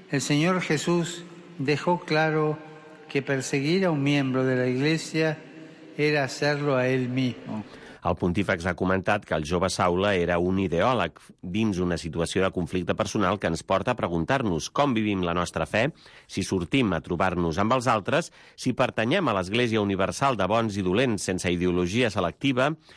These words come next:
Speaker 2: i si adorem Déu o preferim les formulacions dogmàtiques. En aquest context, el Sant Pare ha assegurat que Sant Pau és exemple del potencial que tots tenim si optem per passar de la mort a la vida.
Speaker 1: Después de ese encuentro personal con Cristo,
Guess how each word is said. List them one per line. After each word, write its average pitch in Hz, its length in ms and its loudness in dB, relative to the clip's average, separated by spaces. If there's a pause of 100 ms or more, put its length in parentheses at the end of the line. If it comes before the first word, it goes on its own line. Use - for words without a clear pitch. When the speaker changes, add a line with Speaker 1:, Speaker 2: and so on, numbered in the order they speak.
(140)
Speaker 2:
i 107 140 -6
si 113 160 0
adorem 117 400 0
Déu 113 240 2 (100)
o 95 140 -2
preferim 104 420 0
les 82 160 -2
formulacions 87 720 0
dogmàtiques. 71 680 -4 (180)
En 95 100 0
aquest 135 220 -2
context, 123 340 0
el 110 80 -2
Sant 123 220 -2
Pare 120 180 2
ha 127 60 -4
assegurat 107 340 0
que 113 140 -4
Sant 98 180 -2
Pau 143 220 2
és 113 100 -2
exemple 135 540 -2
del 107 160 0
potencial 101 640 0
que - 100 -6
tots 180 240 -6
tenim 113 380 0 (320)
si - 240 -4
optem 117 400 -2
per 147 180 -2
passar 107 300 -2
de 80 100 0
la 78 60 0
mort 101 260 0
a 117 80 0
la 113 80 2
vida. 52 320 -10 (180)
Speaker 1:
Después 180 360 0
de 185 80 0
ese 170 160 -2
encuentro 156 520 0
personal 131 640 0
con 123 220 -2
Cristo, 147 580 -2